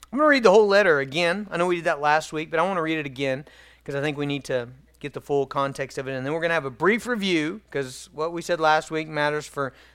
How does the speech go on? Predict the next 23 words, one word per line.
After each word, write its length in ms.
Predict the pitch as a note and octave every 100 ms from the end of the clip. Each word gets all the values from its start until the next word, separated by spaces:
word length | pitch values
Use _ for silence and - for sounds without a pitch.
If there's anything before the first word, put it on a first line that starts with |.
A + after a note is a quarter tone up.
| -
this 240 | E3+ -
week, 260 | C#3+ C#3+ D3
and 140 | C#3
then 100 | C#3
we'll 120 | C#3+
move 280 | C#3 C#3 C#3+
ahead 460 | C#3+ C3+ C3 B2+ - - - _
into 260 | B2+ B2+ A#2+
some 340 | - A#2+ A2+
new, 420 | B2 B2+ B2+ A#2 A2+
really 260 | D#3 D3 A2+
cool 300 | - C#3 G#2
stuff 460 | - A2 G#2 -
today, 240 | B2 A2 G#2
okay? 380 | G#2 F#3+ B3 - _ _ _ _ _ _ - -
If 80 |
you'd 80 | D#3+
like 180 | E3+ G3
to 60 | -
stand, 260 | F3+ F#3+
you 60 | F3
can 140 | D3
stand, 420 | - F3+ F#3+ F#3